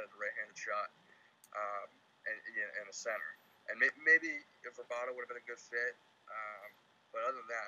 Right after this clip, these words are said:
I think they, they, they kinda swung and missed here on this trade deadline. I mean, Steve Ott, <laughs> I mean, he's got a special place in my heart, but, uh, I don't, I don't really think that was the greatest move. They got enough sandpaper.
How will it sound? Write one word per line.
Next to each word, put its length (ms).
I 80
think 160
they, 180
they, 140
they 180
kinda 220
swung 240
and 100
missed 240
here 140
on 80
this 100
trade 160
deadline. 400
I 80
mean, 140
Steve 260
Ott, 300
<laughs> 920
I 80
mean, 80
he's 80
got 160
a 20
special 380
place 220
in 80
my 180
heart, 300
but, 180
uh, 220
I 100
don't, 80
I 80
don't 160
really 160
think 240
that 80
was 160
the 80
greatest 320
move. 160
They 80
got 160
enough 160
sandpaper. 480